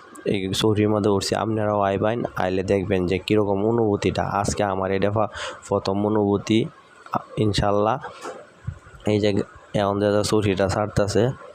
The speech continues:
দেখে মনে হলো ভালোই লাগে। আমি যেমন উঠে তোর নামতাছি, যে আস্তে আস্তে নামতাছি।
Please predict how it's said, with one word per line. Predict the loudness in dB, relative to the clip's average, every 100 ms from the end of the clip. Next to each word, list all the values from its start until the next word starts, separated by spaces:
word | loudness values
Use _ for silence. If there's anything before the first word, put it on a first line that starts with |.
| 0
দেখে | 0 2
মনে | 2
হলো | 2 0 0
ভালোই | 0 2 2
লাগে। | 2 0 0
আমি | -2 -2 0
যেমন | 2 4
উঠে | 2 2 0
তোর | 0 0
নামতাছি, | 0 0 0 -2 2 0 0 -4 -8 -14 -8 -2
যে |
আস্তে | 0 0 0 0
আস্তে | 0 0
নামতাছি। | 0 0 0 0 0 0 0